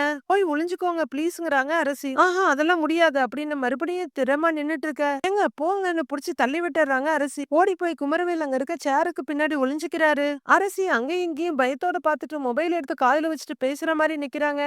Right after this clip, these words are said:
பாண்டியன் வீட்டு முன்னாடி வந்து வண்டியை நிறுத்த, "ஆ, ஆ, சரிடி, நாளைக்கு பாக்கலாம், ஆ, என் மாமா கல்யாணத்துல தான், ஆ" அப்படின்னு பேசிட்டு இருக்க அரசி அப்படின்னு பாண்டியன் கூப்பிட, ஒரு நிமிஷம்னு போன்ல சொல்லிட்டு, 'அப்பா' அப்படிங்கிறாங்க அரசி.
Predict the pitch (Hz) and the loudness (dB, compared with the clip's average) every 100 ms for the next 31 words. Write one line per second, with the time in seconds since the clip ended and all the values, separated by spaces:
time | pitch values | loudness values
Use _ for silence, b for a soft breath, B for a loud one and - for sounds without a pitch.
0 | 294 285 311 381 392 339 285 294 330 330 | -2 4 4 4 0 -2 -2 -2 -2 0
1 | 330 302 294 302 269 269 330 320 285 294 | 0 0 -2 -2 -2 -2 -2 -2 -2 0
2 | 285 262 269 381 381 359 370 262 _ _ | 0 2 4 4 4 2 2 -2 _ _
3 | - 311 359 349 320 320 294 302 277 262 | -2 0 0 0 0 0 0 0 -2 0
4 | 285 339 277 277 392 - 359 427 349 240 | 0 0 0 2 0 2 4 6 2 -4
5 | - 339 330 359 392 285 285 285 262 254 | -2 0 2 2 2 0 0 0 0 -2
6 | 247 233 208 415 359 262 233 294 320 311 | 0 0 2 2 2 -2 -2 -2 -2 -2
7 | 285 247 285 349 285 302 294 277 247 262 | -2 -2 -2 -4 -4 -2 0 2 2 0
8 | 247 339 403 453 - _ - 349 311 294 | -2 0 2 2 -2 _ -6 -2 0 0
9 | 247 254 339 359 320 302 294 277 240 277 | 0 0 0 -4 -2 -2 2 2 2 0
10 | 349 349 370 339 320 254 262 320 320 311 | -2 -4 -4 -4 -4 -4 -2 -2 -2 -2
11 | 302 269 294 294 - 381 370 - 285 285 | -2 0 0 0 4 4 4 2 -2 0
12 | 262 247 311 294 277 - | 0 0 0 0 0 -2